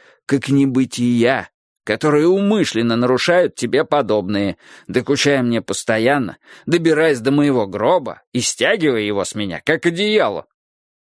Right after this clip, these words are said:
А ты запланировал космос счастьем загромоздить, заселить, забить до отказа,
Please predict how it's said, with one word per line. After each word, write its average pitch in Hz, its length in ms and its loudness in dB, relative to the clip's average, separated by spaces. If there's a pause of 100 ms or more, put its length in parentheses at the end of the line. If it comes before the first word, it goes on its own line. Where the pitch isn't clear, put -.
(320)
А 98 160 -2
ты 190 320 0
запланировал 170 920 0
космос 151 580 0
счастьем 160 840 0
загромоздить, 127 1160 0
заселить, 127 840 0
забить 135 560 -2
до 131 220 0
отказа, 135 800 -2